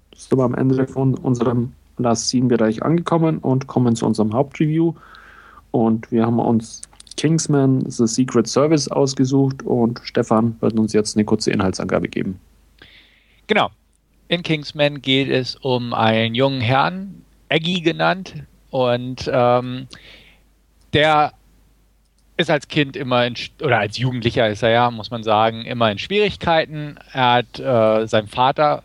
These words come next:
Speaker 2: unter mysteriösen Umständen, sag ich mal, verloren. Auf diesem, von ihm hat er eine Medaille erhalten,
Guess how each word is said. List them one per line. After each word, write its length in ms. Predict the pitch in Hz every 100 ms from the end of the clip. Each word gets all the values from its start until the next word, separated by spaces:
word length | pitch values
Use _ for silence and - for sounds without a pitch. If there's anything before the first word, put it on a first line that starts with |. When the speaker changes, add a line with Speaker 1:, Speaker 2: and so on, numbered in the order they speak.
| -
Speaker 2:
unter 220 | 127 110
mysteriösen 640 | 120 - 104 113 143 170 151
Umständen, 480 | 151 139 143 135 123
sag 220 | 117 117
ich 100 | 117
mal, 160 | 110
verloren. 560 | 104 113 113 143 147 147 - - - -
Auf 180 | 120 -
diesem, 560 | 147 135 139 - 143 - - 151 -
von 220 | 135 127
ihm 300 | 147 147 123
hat 120 | 120
er 360 | 120 110 110 110
eine 160 | 107
Medaille 420 | 98 - 151 156
erhalten, 640 | 147 123 110 127 127 131